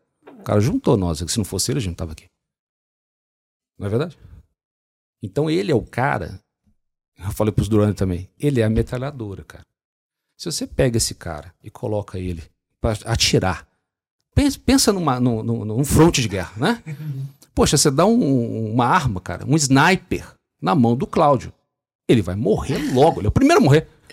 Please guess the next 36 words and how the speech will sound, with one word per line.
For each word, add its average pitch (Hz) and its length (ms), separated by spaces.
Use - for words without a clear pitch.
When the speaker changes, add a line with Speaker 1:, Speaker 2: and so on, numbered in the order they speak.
Speaker 1:
Que - 100
ele 302 120
vai 143 160
lá 175 80
pra - 140
frente 247 500
da 240 100
batalha, 156 540
vai 233 180
parar 220 360
lá 160 160
pra 220 120
acertar - 480
uma 302 260
pessoa, - 380
ok? 170 240
Ele 190 360
é 175 40
o 147 40
cara 156 220
que - 80
tem 156 160
que - 60
tá 143 100
com 147 100
a 147 40
metralhadora 123 760
na 90 120
mão. 78 140
Esse 123 340
é 151 40
o 165 40
lugar 104 460
que - 80
você 143 240
joga. 110 340